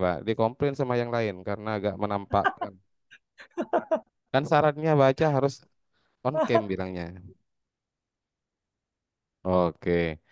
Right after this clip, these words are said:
Speaker 1: Terus kemudian ini bacanya apa? Al-Akma.
Speaker 2: Al-Akma, ya.
Speaker 1: Kenapa dibaca Al-Akmala?
Speaker 2: Al-Mala. Al-Akmala.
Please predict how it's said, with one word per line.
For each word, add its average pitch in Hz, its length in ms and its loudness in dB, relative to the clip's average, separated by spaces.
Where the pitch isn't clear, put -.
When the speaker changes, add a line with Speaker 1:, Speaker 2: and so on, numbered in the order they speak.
Speaker 1:
Terus 151 240 6
kemudian 175 460 6
ini 190 160 4
bacanya 160 360 4
apa? 151 120 4
Al-Akma. 135 760 -2
Speaker 2:
Al-Akma, - 100 2
ya. - 60 -12
Speaker 1:
Kenapa 170 340 2
dibaca 131 340 2
Al-Akmala? 123 460 -2
Speaker 2:
Al-Mala. 110 460 0
Al-Akmala. 110 600 -4